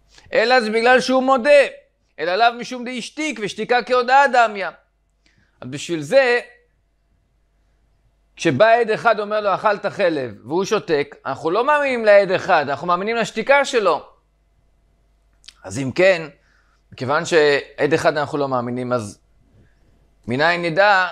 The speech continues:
שכשעד אחד מעיד על בעל שמת,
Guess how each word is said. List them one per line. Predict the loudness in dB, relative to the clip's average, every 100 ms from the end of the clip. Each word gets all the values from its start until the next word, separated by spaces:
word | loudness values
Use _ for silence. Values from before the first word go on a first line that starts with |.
| -8
שכשעד | -14 -14 -10 -4 -2
אחד | 0 2 0
מעיד | -2 0
על | 0 0 -4 _ _ _ _ _ _ _ _ _ _ _ _ _ -10
בעל | -4 0 0 -2
שמת, | -6 -8 -4 -4 -6 -10